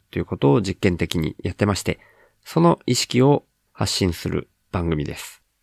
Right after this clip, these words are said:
言語化が下手すぎるので、なかなか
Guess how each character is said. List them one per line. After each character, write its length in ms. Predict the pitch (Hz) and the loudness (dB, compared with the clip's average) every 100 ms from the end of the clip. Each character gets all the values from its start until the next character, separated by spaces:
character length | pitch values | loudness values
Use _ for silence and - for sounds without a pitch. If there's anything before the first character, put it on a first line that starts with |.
| _ _ _ _ _ _ _ _ - | _ _ _ _ _ _ _ _ -6
言 180 | 98 | -4
語 120 | 95 92 | -2 -4
化 140 | 98 | -2
が 240 | 92 92 _ - | 2 2 _ -16
下 280 | - - 101 | -10 -4 -2
手 20 | |
す 160 | - 110 | 0 0
ぎ 100 | 107 | 2
る 100 | 95 | 2
の 160 | 87 | 2
で、 220 | 82 82 _ _ _ | 2 2 _ _ _
な 120 | 92 | -10
か 100 | 87 | -4
な 100 | 92 | -2
か 240 | - 90 | -2 -4